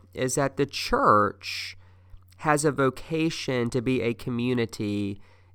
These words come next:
in which Christ takes form. That this is our primary purpose, for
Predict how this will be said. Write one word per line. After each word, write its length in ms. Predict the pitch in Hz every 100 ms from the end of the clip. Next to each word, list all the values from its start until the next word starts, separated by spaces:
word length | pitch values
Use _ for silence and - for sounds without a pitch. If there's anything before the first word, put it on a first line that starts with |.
| -
in 200 | 127 120
which 380 | 127 120 - -
Christ 720 | - 135 123 123 120 - -
takes 360 | 127 110 -
form. 680 | - - 107 95 71 - - - - - -
That 160 | 143
this 160 | 202 233
is 100 | 190
our 140 | 170
primary 500 | 143 139 127 117 110
purpose, 480 | 101 104 95 - -
for 440 | - 143 135 127